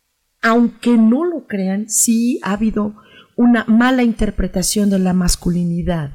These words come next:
Eh, pero el hombre es un ser que trabaja, que protege, que provee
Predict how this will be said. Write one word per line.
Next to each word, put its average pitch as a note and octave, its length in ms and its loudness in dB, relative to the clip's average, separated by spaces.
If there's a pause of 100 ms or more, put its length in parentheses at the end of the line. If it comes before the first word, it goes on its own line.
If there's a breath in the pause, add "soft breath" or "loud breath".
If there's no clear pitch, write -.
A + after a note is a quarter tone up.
(920)
Eh, F#3+ 800 0
pero G3+ 280 0
el G3+ 120 2
hombre G#3 560 0
es G#3+ 280 -2
un G#3 440 -4 (260)
ser G#3+ 500 0
que - 160 -10
trabaja, G3 760 -4 (440)
que G3+ 120 -4
protege, F#3 1300 -6
que G3 120 -2
provee F3 880 -2